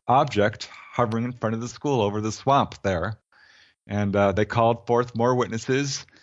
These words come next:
and this object stayed there. It was hovering, and soon there was about eighty-seven students watching this thing,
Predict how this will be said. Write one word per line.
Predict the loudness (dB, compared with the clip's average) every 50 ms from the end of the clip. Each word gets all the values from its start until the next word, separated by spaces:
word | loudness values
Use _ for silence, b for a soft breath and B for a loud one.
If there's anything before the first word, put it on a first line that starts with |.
| b b b -8 -4
and | -2 -2
this | -2 -2 -4
object | -2 2 2 2 2 2 -2 -2 -4 -6 _ _ _ -14
stayed | -2 2 2 2 2 2 2
there. | 2 2 2
It | 0
was | -2 -10 -6
hovering, | -2 0 0 0 0 -2 -4 -4 -4 -6 -8 -10 -12 -16 -20 _ _ _
and | -10 -8 -6 -6 -6
soon | -8 -4 0 2 2 2 2 0 0
there | 2 4 4
was | 4 4 2 0 -6 _ _ _ _ -6
about | -4 0 2 2 2 2 0 -4 -4 -2
eighty-seven | -2 0 0 -2 -6 -6 -6 0 0 0 0 0 -2 -8 -8 -10
students | -10 -10 -8 -6 -6 -6 -6 -10 -10 -14 -18 -20 -18 _
watching | -2 0 0 0 0 -2 -6 -6 -6
this | -6 -8 -10 -12
thing, | -10 -8 -8 -8 -8 -8 -10